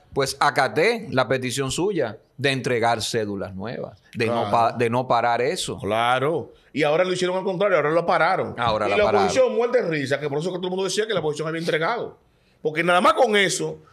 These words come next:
Speaker 2: con usted aceptar como oposición, ¿verdad? Que la Junta Central Electoral no emi-, no emita más plásticos, usted está entregando.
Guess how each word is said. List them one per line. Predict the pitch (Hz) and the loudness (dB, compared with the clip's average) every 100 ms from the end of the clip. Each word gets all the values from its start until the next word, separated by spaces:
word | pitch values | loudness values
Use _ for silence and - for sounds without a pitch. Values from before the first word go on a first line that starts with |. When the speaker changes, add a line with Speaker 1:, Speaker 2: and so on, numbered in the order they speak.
| - - | -10 -6
Speaker 2:
con | 175 | -4
usted | 175 180 240 | -2 0 2
aceptar | 262 226 226 202 196 180 180 175 | 2 -2 -2 0 2 0 -4 -4
como | 175 | -2
oposición, | 160 156 151 143 170 175 123 151 - - - - | -2 -2 -2 -4 -4 -2 -4 -6 -12 -18 -20 -4
¿verdad? | 160 175 165 | 2 2 2
Que | 175 | 2
la | 170 | 2
Junta | 135 226 220 | 0 -2 -4
Central | 220 208 | -2 -2
Electoral | 202 151 143 135 - - - | -2 -2 -2 -2 -10 -20 -14
no | - 160 | -6 0
emi-, | 220 226 240 214 - | 2 2 -2 -4 -6
no | 175 | -4
emita | 208 247 196 | -2 -2 -2
más | 190 - | -2 -4
plásticos, | 165 143 - 117 - | -2 -2 -2 -10 -10
usted | - 180 | -6 -6
está | 175 | -4
entregando. | 147 131 214 240 | -4 -4 -6 -10